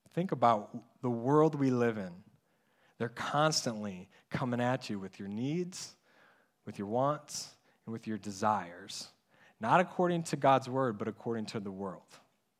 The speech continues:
So the question is, is what do we do about that? Well, I think we need to listen to God's word and follow what Jesus says in John chapter six. Look at what Jesus says in John six.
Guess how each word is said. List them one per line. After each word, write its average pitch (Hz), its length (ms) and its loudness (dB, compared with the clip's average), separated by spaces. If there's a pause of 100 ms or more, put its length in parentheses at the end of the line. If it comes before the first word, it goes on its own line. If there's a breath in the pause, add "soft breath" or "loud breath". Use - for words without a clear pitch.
(1160)
So - 120 -14
the 135 100 0
question 165 380 4
is, 110 200 -4
is 104 160 -10
what 131 100 0
do 131 80 2
we 117 100 -4
do 104 160 -4
about 87 300 -10
that? - 200 -20 (580 soft breath)
Well, 135 100 6
I 143 80 8
think 170 300 2
we 180 60 6
need 147 160 4
to 127 80 2
listen 156 320 4
to 135 40 0
God's 123 300 6
word 110 200 0
and 110 120 -6
follow 135 340 4
what 110 220 -2
Jesus 135 500 0
says 107 340 -2 (240 loud breath)
in 123 220 -4
John 127 500 0 (220 soft breath)
chapter 110 640 -2 (160 soft breath)
six. - 760 -8 (920)
Look 131 140 -2
at - 20 2
what 131 100 0
Jesus 117 280 -4
says 98 200 -4
in 98 120 -12
John 95 180 -10
six. - 460 -16